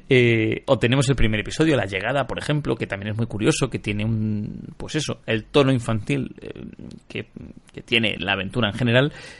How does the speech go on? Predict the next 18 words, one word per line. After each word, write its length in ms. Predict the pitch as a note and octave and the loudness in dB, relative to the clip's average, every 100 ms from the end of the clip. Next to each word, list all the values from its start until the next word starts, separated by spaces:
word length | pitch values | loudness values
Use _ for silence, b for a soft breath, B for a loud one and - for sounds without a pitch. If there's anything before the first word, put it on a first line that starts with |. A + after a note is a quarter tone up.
| B - | B -6
pero, 240 | - G2 F#2+ | -4 -2 -4
por 160 | A2 | -8
ejemplo, 380 | - G#2 G#2 A#2+ | -6 -4 2 2
este 800 | A2+ - G#2+ G#2+ G#2 G#2 G#2 G#2 | 2 0 2 4 4 2 2 0
capítulo 460 | G#2 G2+ G#2+ A#2+ A#2 | 0 -2 0 0 0
primero 360 | G#2+ G#2+ A#2+ D3 | 2 4 6 4
esconde 360 | - A2 G2+ | 4 2 2
una 140 | G#2+ G#2+ | 2 2
tremenda 340 | G#2+ G#2 G2+ | 2 2 2
crítica 380 | - G#2+ - G2+ | 0 -2 0 2
a 40 | |
la 80 | F#2+ | 2
monarquía, 680 | F#2+ F2+ F2+ - D3 C#3+ A3+ - | 0 -6 -2 6 8 8 4 -10
un 180 | - G2+ | -8 -6
homenaje 340 | F#2+ G2 - | -4 -4 -4
a 60 | G2 | -4
la 60 | F#2 | -4
democracia, 600 | F#2 - C#3+ - C3 | -6 0 0 0 -4